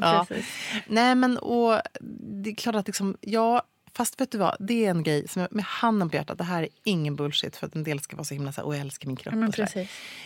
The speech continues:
Speaker 1: Jag älskade inte min kropp efter jag hade fött barn, för den är inte rolig. Framförallt nu andra gången jag fick Baltasar så tyckte jag det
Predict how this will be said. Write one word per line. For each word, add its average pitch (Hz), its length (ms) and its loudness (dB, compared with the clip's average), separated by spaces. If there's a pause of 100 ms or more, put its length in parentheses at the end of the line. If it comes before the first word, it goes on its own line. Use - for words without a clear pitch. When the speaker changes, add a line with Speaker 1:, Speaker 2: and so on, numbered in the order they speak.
(120)
Speaker 1:
Jag 269 180 2
älskade 285 360 0
inte 226 240 4
min 160 100 0
kropp - 200 -4
efter - 200 -6
jag - 20 -2
hade - 100 -6
fött - 180 -6
barn, - 200 -4
för 208 120 -4
den 196 240 4
är - 20 2
inte 147 160 -2
rolig. - 400 -4
Framförallt 175 480 2
nu 143 280 0
andra 156 280 0
gången 131 400 -4
jag - 80 -10
fick - 220 -8
Baltasar 185 360 0
så - 120 -2
tyckte 147 200 -4
jag 135 60 0
det 135 40 0